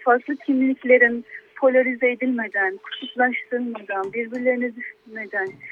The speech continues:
e, yan yana birlikte var olabileceği bir dünya kenti istiyoruz. Ve bu zihniyette açık ve şeffaf bir yönetim anlayışı istiyoruz.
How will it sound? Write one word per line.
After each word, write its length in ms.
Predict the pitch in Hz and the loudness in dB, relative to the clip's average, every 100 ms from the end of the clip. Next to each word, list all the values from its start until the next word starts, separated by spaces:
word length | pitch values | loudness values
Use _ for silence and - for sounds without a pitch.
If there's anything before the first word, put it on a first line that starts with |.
| - - - | -18 -14 -10
e, 60 | 226 226 220 233 | -6 -6 -6 -2
yan 160 | 277 302 269 | 0 2 2
yana 280 | 220 202 196 - | 0 -6 -8 -4
birlikte 760 | 254 254 262 - 320 320 311 262 - - - - | -2 -2 -6 -4 2 2 2 -4 -14 -20 -16 -4
var 160 | 240 262 | 0 2
olabileceği 800 | 262 240 226 214 226 - 277 339 | 0 0 -4 -6 -12 -8 -6 -2
bir 180 | 339 330 | 0 0
dünya 280 | 370 403 440 403 381 | -2 -2 -2 -4 -2
kenti 400 | 302 233 - 180 - | -2 -2 -8 -16 -16
istiyoruz. 400 | - 196 180 180 - _ _ _ - | -8 -4 -4 -6 -14 _ _ _ -2
Ve 300 | 262 277 240 | 0 0 0
bu 100 | 339 | 0
zihniyette 1000 | 311 302 262 247 233 208 - - 190 180 - | 2 0 0 -2 -2 -6 -10 -6 -4 -4 -4
açık 400 | 254 247 - 262 | -6 -4 -8 -6
ve 160 | 247 233 - | -2 -2 -2
şeffaf 360 | 247 247 262 262 - | -4 -4 -8 -8 -6
bir 80 | 262 | -4
yönetim 520 | 247 247 247 269 247 | -2 -2 -4 -4 -4
anlayışı 460 | 202 185 180 - 190 | -4 -4 -6 -8 -14
istiyoruz. 600 | 175 _ 196 196 240 | -14 _ -8 -4 -4